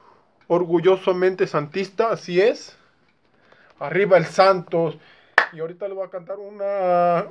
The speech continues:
una can-, dos, dos canciones. Una es en porra y el otro es el himno.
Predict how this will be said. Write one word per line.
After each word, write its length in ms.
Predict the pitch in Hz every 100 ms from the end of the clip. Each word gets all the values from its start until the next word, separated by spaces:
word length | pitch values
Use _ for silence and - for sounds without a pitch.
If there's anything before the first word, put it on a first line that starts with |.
| -
una 340 | 214 220 202
can-, 260 | 185 165 160 - -
dos, 280 | 233 269 247 247 -
dos 220 | 240 226
canciones. 880 | 220 190 - 185 170 135 - - _ _ _ _ -
Una 160 | 220
es 60 | 214
en 140 | 185
porra 560 | 156 214 247 269 311 320 _ _ _ -
y 120 | 160
el 120 | 165
otro 180 | 185 196
es 100 | 170
el 160 | 147 151
himno. 300 | 156 131